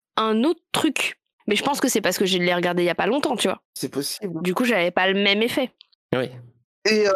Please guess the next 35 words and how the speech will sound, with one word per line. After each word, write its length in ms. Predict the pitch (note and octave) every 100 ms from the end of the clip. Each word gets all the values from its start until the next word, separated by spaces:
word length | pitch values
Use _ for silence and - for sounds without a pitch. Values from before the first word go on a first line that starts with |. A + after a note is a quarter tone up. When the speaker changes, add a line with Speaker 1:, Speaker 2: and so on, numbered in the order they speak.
| F#3+
Speaker 3:
Ah. 240 | F#3+ F3+
Speaker 2:
il 140 | E3+ E3+
y 60 |
a, 200 | F#3 F#3+
c'était 340 | F#3 F#3+ - F#3
donc, 200 | F3+ F#3+ G#3+
euh, 280 | F#3+ F3 F3
Don 140 | C4+
Quiroz, 380 | - A3+ F#3 G3
d'ailleurs, 240 | E3+ D#3+
qui, 400 | G3 F#3 E3+ E3+ E3+
qui 160 | -
nous 80 | F#3+
parlait 460 | F3 F3 E3 E3+ F#3
de, 180 | D3+ D3+
euh, 240 | D3 C#3+
Warhammer 380 | D3 E3+ E3+ E3+ -
quarante 400 | D#3 D#3 D#3 D#3
mille 220 | D#3+ D#3 A#2 _ - _ _ _
et 140 | E3 E3
de 120 | D#3
ses 240 | D#3 E3+
gatekeepers 600 | D#3 E3+ - - E3 -
Speaker 3:
Ouais. 100 | B2+
Speaker 2:
en, 640 | D3+ C#3 C3+ C#3 C3 C3+ C3+ A#2
en 60 |
folie. 440 | - D#3+ D#3 E3 - - - _ -
Et 60 |
effectivement, 440 | D#3 G#3 - F3+ F#3
ce 140 | -
genre 140 | E3 E3+
d'univers, 460 | E3+ D#3 E3 F3+ E3+
on 120 | C#3
a 140 | C#3 - _ _
énormément. 1400 | G3 F3+ E3+ E3+ E3+ E3+ E3+ - D#3+ D#3+ D3+ D#3 C#3+ D3+